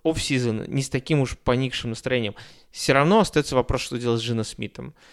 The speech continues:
Эм, перед игрой ходили слухи, что ему хотят уже дать контракт. Сейчас, м, на самом деле,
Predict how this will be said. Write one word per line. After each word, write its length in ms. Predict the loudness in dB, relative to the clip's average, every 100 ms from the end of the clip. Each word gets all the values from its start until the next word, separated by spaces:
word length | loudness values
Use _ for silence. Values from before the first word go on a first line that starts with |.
| -20 _ -6
Эм, 520 | 0 2 0 -2 -6 0
перед 300 | 2 4 2
игрой 240 | 2 2
ходили 320 | 2 -2 -2
слухи, 320 | -4 -4 -6 -6
что 180 | -2
ему 160 | 0 0
хотят 320 | -2 -2 -4
уже 140 | -2 -2
дать 180 | -2
контракт. 400 | 0 0 0 0
Сейчас, 640 | -4 2 6 6 4 -6 -16 _ _ -20 -12
м, 320 | -2 0 2
на 100 | 2
самом 300 | 2 4 4
деле, 360 | 4 2 2 0